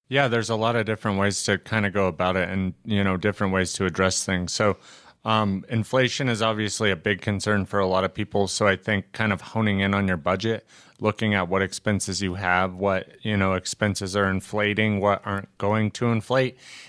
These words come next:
And then I think we sort of look at, you know, what are you doing with your time? What are you doing with your money? And then evaluating, hey, where do we possibly cut back on some spending so that then it frees up more, you know, elective spending somewhere else. So I think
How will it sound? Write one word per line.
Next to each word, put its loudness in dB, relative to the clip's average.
And -2
then 2
I 2
think -2
we -2
sort 0
of -6
look -2
at, 0
you -2
know, 2
what 2
are 2
you 0
doing 0
with -4
your 2
time? 0
What 2
are 0
you 0
doing 0
with -4
your -2
money? -2
And 0
then 0
evaluating, 0
hey, 0
where 0
do 2
we 0
possibly 0
cut -4
back 0
on 0
some 0
spending 0
so -4
that 0
then 2
it -2
frees 0
up 2
more, 0
you 0
know, 2
elective 0
spending -2
somewhere -4
else. -4
So -2
I 0
think 0